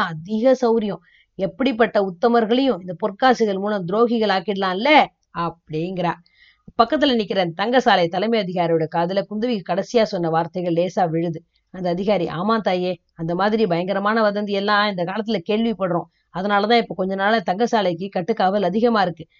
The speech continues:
இந்த அடியில இருக்கிற பாதாள சிறைக்கு வர்றோரும் போறோரும் இப்ப அதிகமாயிட்டாங்க" அப்படிங்கிறாரு.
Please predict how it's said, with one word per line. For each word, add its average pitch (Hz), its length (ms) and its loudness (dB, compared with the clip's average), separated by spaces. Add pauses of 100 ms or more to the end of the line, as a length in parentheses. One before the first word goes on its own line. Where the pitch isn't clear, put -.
(140)
இந்த 185 560 4
அடியில 254 320 2
இருக்கிற 185 260 0
பாதாள 214 460 4
சிறைக்கு 170 420 -4
வர்றோரும் 208 480 2
போறோரும் 202 280 0
இப்ப 170 260 -2
அதிகமாயிட்டாங்க" 202 680 2 (120)
அப்படிங்கிறாரு. 160 540 -2